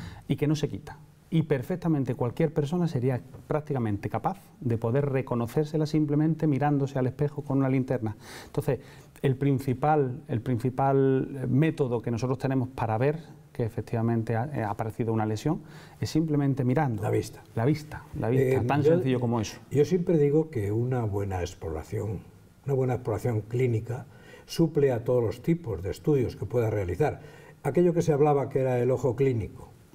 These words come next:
Speaker 2: ¿eh?
Speaker 1: Exacto.
Speaker 2: Entonces, yo siempre defenderé esa postura por parte del profesional,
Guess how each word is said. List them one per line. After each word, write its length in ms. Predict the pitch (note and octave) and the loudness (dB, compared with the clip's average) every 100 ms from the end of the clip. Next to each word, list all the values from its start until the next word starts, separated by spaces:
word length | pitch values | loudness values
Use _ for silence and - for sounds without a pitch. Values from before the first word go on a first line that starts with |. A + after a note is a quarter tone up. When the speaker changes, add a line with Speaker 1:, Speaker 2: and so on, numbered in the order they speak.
| - | -14
Speaker 2:
¿eh? 160 | A#2+ C3+ | -8 -6
Speaker 1:
Exacto. 440 | - - F#2+ - B2+ | -4 -6 -6 0 0
Speaker 2:
Entonces, 220 | A#2+ G#2+ | 2 0
yo 100 | B2 | 2
siempre 280 | D3 D#3 C#3 | 2 4 2
defenderé 400 | C3+ A#2 A#2+ C3 | 2 0 2 2
esa 220 | B2+ B2+ | 2 0
postura 420 | A2+ - C3+ A#2+ | -2 2 2 2
por 120 | A#2 | -2
parte 260 | A#2+ C3+ C3 | -2 0 0
del 140 | A#2 | 0
profesional, 640 | A2+ A2+ A#2 A2+ A#2+ C#3 | 0 -2 0 0 0 0